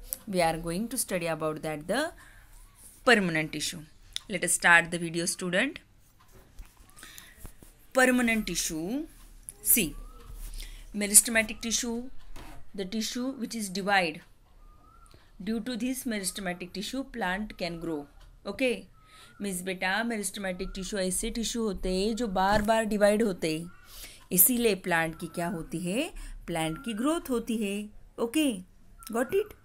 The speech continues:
मेरिस्टेमेटिक। There are also three types। Already I taught the three types in my previous video। Got it?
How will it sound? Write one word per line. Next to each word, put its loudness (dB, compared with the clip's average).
मेरिस्टेमेटिक। 2
There 6
are 6
also 2
three 0
types। 4
Already 2
I -2
taught 6
the 2
three 0
types 4
in 0
my 2
previous 0
video। -4
Got 2
it? 0